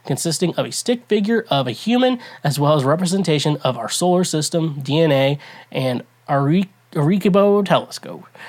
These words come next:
Uh, now, scientists have designed a message to improve upon the Arecibo transmission called the Beacon in the Galaxy, the B I T G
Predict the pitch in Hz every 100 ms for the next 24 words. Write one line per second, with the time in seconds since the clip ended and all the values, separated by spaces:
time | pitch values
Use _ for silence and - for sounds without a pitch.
0 | - - 131 123 127 180 262 269 262 247
1 | 185 190 185 190 160 151 135 127 151 -
2 | 135 135 160 277 - 180 196 151 127 117
3 | 135 127 131 127 120 120 120 135 131 143
4 | 131 127 123 147 135 131 175 202 202 202
5 | - - - - 190 226 190 139 - 277
6 | 247 277 262 233 - 175 185 190 180 165
7 | 139 127 123 - 107 120 - 107 110 160
8 | 214 185 156 160 156 - 143 127 - -
9 | -